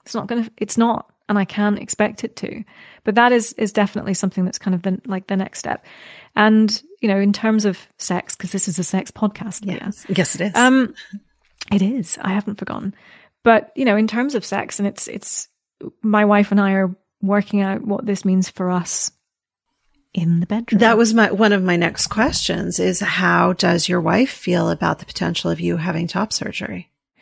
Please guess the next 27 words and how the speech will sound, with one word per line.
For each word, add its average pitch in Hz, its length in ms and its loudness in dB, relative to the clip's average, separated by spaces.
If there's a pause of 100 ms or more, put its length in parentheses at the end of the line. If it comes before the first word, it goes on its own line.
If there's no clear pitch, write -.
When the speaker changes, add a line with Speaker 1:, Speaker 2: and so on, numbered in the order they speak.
(340)
Speaker 1:
Um, 254 200 4
she's 262 320 -2
so, 254 100 0
so 277 320 4
supportive, 190 520 -2
Speaker 2:
Mm-hmm. 190 100 2
Speaker 1:
and 196 100 0
she 214 140 0
loves 202 240 0
me 208 340 6
so 196 240 0
much - 360 -8 (100)
and 185 340 0
just - 200 -6
wants 196 200 -2
me 196 80 2
to - 100 -6
be 185 80 -2
happy. 185 280 -2
She's 196 320 -4 (480)
just - 320 0
the 226 60 -2
most 196 180 0
incredible 185 380 -2
person 180 260 -2
I've 180 180 2
ever 185 460 -2